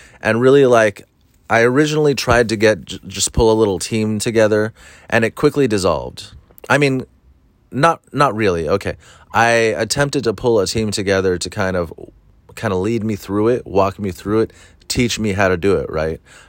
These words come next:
I was advised to get a producer, and I did, and I tried to pull a couple of writing partners to the table, and I, I had a table read and everything, and they,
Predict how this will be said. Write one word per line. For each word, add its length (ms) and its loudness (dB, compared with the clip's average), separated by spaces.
I 200 0
was 260 0
advised 540 -2
to 220 -4
get 180 0
a 40 -4
producer, 640 -2
and 200 -8
I 100 -8
did, 480 0
and 340 -4
I 120 0
tried 280 0
to 60 -6
pull 280 -4
a 40 -4
couple 320 -4
of 100 -6
writing 300 2
partners 460 -2
to 100 -4
the 100 -12
table, 680 0
and 260 -2
I, 300 -2
I 80 -8
had 160 -4
a 60 -16
table 360 2
read 200 2
and 100 0
everything, 580 0
and 120 0
they, 220 2